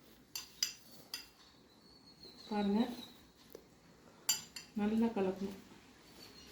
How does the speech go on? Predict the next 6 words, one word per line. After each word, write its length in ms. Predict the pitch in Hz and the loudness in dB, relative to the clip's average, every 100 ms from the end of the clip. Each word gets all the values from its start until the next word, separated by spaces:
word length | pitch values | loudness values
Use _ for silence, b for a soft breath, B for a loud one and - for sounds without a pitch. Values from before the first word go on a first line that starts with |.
| - - - - - - - - - - - | -16 -16 -8 -4 -4 -6 -18 0 2 2 2
கலக், 360 | 240 233 233 - | 2 4 2 2
கலக், 360 | 226 226 - | 4 4 2
கலக், 360 | 233 226 190 - - - - | 4 6 4 0 -12 -16 -6
கலக், 400 | - 240 247 240 | 4 6 6 4
கலக், 360 | 240 233 233 - | 6 6 6 4
கலக், 380 | 240 226 190 - | 4 6 4 0